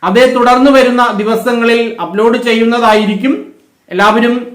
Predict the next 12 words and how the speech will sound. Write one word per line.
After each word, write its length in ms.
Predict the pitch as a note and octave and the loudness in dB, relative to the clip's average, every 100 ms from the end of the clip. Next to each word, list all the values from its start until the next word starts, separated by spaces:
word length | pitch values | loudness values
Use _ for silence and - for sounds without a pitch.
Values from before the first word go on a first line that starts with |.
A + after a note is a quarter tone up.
| - - | -20 -10
വളരെ 260 | E3 F3+ A#3 A3+ | -4 -2 0 -2
നന്നായി 420 | G#3+ A3+ A#3 B3 B3 F#3+ | -2 0 2 0 -2 -4
വചനം 320 | F#3 G3 A3+ A3+ | -4 -2 -2 0
പഠിക്കുക. 400 | G#3+ F#3+ A3+ A#3 C4+ - - - _ _ _ _ | -2 -2 -2 0 0 -2 -12 -20 _ _ _ _
പരമാവധി 640 | D#3+ F#3+ A3 A#3+ C4 A3+ C4 B3 | -4 0 2 2 2 2 4 4
ആളുകൾക്ക് 480 | A#3+ A3+ A3+ A#3 A#3 G3+ | 2 0 0 -2 -2 -2
ഈ 40 | G#3 | -4
വീഡിയോസ് 500 | G#3 G3 A3 A3+ - - - - | -4 -2 0 0 0 -6 -18 -10
ഷെയർ 220 | F3+ F#3+ G#3+ | -4 0 0
ചെയ്യുക. 220 | A3 G#3+ C4 F#4 - - _ _ - | 2 2 2 0 -8 -20 _ _ -6
ഞങ്ങളുടെ 320 | G3 A3+ B3 A#3+ G3+ | -2 0 0 2 2
ദേവാലയത്തിന്റെ 840 | G#3+ A3+ A#3+ A#3+ A#3+ A#3+ A#3 | 4 4 4 2 0 0 0